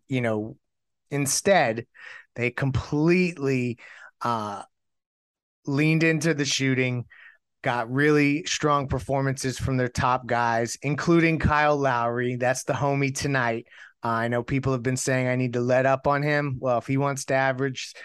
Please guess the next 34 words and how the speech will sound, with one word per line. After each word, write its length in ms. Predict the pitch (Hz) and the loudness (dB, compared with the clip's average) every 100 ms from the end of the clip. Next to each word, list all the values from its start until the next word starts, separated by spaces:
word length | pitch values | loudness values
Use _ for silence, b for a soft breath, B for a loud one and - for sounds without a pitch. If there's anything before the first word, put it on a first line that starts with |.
| B _ | B _
thirteen, 840 | - 160 151 - 160 151 147 143 135 | 0 0 0 -2 0 0 0 0 0
nine, 340 | 139 139 139 | 0 0 0
and 180 | 131 123 | -2 -4
five 540 | - 170 165 165 151 | 0 2 4 2 2
on 140 | 131 123 | -2 -2
fifty 360 | 156 143 151 | -4 -2 -2
percent 460 | 139 139 143 143 131 | -2 -4 0 -2 -2
shooting 480 | - 180 180 170 160 | -2 2 2 2 0
from 180 | 156 | -2
the 80 | 156 | -2
field, 540 | 139 170 160 156 156 135 B B B | -2 2 4 4 2 -4 B B B
I, 460 | 120 127 143 147 151 | -2 2 2 2 0
uh, 80 | |
I'll 360 | 135 139 139 160 | -2 -2 0 0
be 200 | 160 180 | 0 0
real 240 | 180 180 | 2 2
quiet. 500 | 165 - 220 139 98 - B B B B - | 2 0 2 0 -2 -12 B B B B -2
Um, 420 | 123 123 120 131 | 0 0 -2 -6
Sean, 320 | - 170 156 | 0 4 4
I'll 120 | 139 | 4
start 260 | 139 170 160 | 2 2 2
with 180 | 143 139 | 0 0
you. 400 | 147 143 143 139 | 0 2 0 -4
Um, 420 | 120 120 113 110 - _ | -4 -2 -4 -8 -14 _
and 320 | 131 127 123 127 | -6 -4 -6 -6
if 160 | 123 135 | -6 -4
you've 240 | 131 117 | -4 -2
glanced 400 | 139 139 135 147 | -2 0 0 -2
over 220 | 139 131 | 0 0
at 100 | 120 | -2
cleaning 320 | - 135 131 | -2 -2 0
in 100 | 131 | -2
the 80 | 123 | -4
glass, 500 | 117 127 123 123 - | -2 0 0 -2 -6